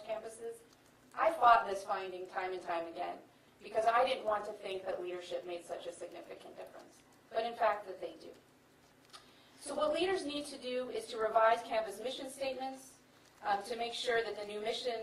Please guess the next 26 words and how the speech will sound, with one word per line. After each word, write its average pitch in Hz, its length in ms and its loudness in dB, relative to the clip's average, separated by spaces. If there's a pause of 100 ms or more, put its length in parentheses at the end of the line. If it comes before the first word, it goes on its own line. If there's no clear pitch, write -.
(100)
and 190 300 -2
vision 214 300 -2
creates 202 320 -8
this 185 160 -8
priority 208 580 -2
of 226 140 -8
collaboration 220 580 0
on 214 100 -6 (120)
campus, 214 480 -10 (600)
um, 202 140 2 (100)
as 208 120 2
well 214 300 10
as 196 200 -2
speak 240 340 -8
about 202 520 2 (220)
and, 202 120 -4 (140)
and 202 160 -4
redesign 208 540 -4
reward 165 320 -6
structures. - 640 -16 (840)
And 262 140 2
the 320 60 4
third 403 280 0
stage 294 320 -6
is 247 180 0
sustaining, 190 600 -8